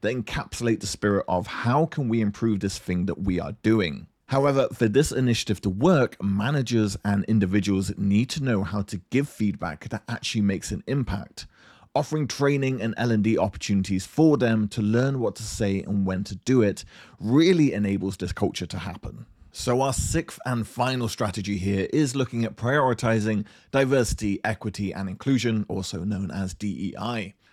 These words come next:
So D E I is a big problem in the industry, and it starts even before people join companies. Currently, only five percent of women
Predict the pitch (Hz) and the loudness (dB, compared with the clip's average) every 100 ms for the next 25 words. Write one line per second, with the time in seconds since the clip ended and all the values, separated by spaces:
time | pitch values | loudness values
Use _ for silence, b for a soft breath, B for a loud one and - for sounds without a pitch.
0 | _ 131 120 147 170 165 104 117 110 101 | _ 0 2 2 2 2 2 2 0 -2
1 | 98 104 92 98 104 107 90 110 98 101 | 0 0 0 0 0 0 0 -2 2 2
2 | 98 98 107 104 101 113 101 85 92 - | 2 4 4 2 0 0 0 0 -4 -4
3 | - 107 110 113 - 123 156 175 151 131 | -4 -2 -2 -2 0 2 4 2 -2 0
4 | 123 110 101 101 98 107 95 90 80 76 | 2 2 2 -2 -2 -2 -2 -4 -6 -8
5 | - 123 117 107 87 50 - b b b | -4 -2 0 -2 -2 -8 -16 b b b
6 | b 165 180 175 170 135 139 131 113 - | b 0 4 6 6 4 2 2 2 0
7 | 107 120 123 127 127 120 117 107 | -2 -2 -2 -2 0 2 4 4